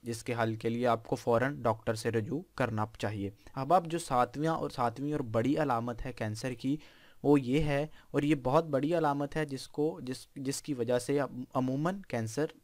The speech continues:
की अलामत ये समझी जाती है। बहुत से डॉक्टर ये रिकमेंड करते हैं कि अगर आपको ये अलामत आपके जिस्म में आती है तो लाजमन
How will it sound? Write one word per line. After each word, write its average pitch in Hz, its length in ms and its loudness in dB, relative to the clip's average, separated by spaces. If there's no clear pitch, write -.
की 117 160 -4
अलामत 117 520 -2
ये 127 100 -4
समझी 151 360 -4
जाती 117 340 -2
है। 131 160 -2
बहुत 120 240 -4
से 139 100 -4
डॉक्टर 120 440 -4
ये 117 120 0
रिकमेंड 120 420 -4
करते 135 300 -6
हैं 139 180 -4
कि 139 80 4
अगर 127 340 6
आपको 127 320 2
ये 123 180 -2
अलामत 117 460 0
आपके 120 240 -4
जिस्म 113 280 -6
में 123 140 -4
आती 113 260 -4
है 139 140 -4
तो 135 120 -2
लाजमन 117 720 0